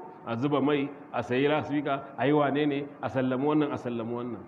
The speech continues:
To amma masallatan da na irga maka ba duk suna da masu shi masu ɗaukan ɗawainiyar su fa. Kai ka san budget ɗin masallacin Indimi na shekara ɗaya kuwa? Ka sani?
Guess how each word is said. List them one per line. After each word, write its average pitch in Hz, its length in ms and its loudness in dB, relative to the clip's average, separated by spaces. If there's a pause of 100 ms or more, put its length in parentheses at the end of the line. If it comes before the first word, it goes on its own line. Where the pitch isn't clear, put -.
(600)
To 135 100 -2
amma 151 240 2
masallatan 175 580 4
da 190 60 2
na 175 120 4
irga 180 300 4
maka 160 200 4
ba 151 100 4
duk 170 280 0
suna 202 280 4
da 156 100 6
masu 143 260 0
shi 170 160 0
masu 160 260 2
ɗaukan 170 320 4
ɗawainiyar 131 420 2
su 127 80 -4
fa. 104 160 -8 (560)
Kai 156 140 2
ka 185 160 4
san 190 220 4
budget 190 280 6
ɗin 175 100 4
masallacin 180 480 6
Indimi 160 260 4
na 170 80 6
shekara 165 360 4
ɗaya 156 160 2
kuwa? 151 180 -4 (1700)
Ka 165 120 2
sani? 185 280 4